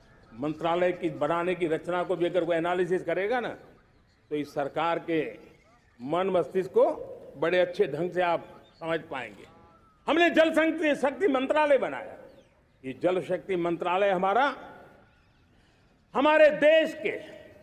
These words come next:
एक एक देशवासियों को पीने का शुद्ध पानी पहुंचे, पर्यावरण की रक्षा के लिए पानी के प्रति संवेदनशील व्यवस्थाएं विकसित हो, उस पर हम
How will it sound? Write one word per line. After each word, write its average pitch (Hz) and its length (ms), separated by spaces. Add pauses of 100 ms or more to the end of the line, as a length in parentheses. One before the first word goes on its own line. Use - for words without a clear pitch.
(1800)
एक 330 260
एक 311 220
देशवासियों 285 600
को 240 100
पीने 285 440
का 254 180
शुद्ध 254 320
पानी 285 440
पहुंचे, 156 460 (1040)
पर्यावरण 277 500
की 320 160
रक्षा 285 380
के 320 140
लिए 311 260 (1000)
पानी 269 420
के 247 320
प्रति 233 500
संवेदनशील 226 1040
व्यवस्थाएं 233 480
विकसित 247 400
हो, 185 240 (520)
उस 180 200
पर 185 100
हम 156 140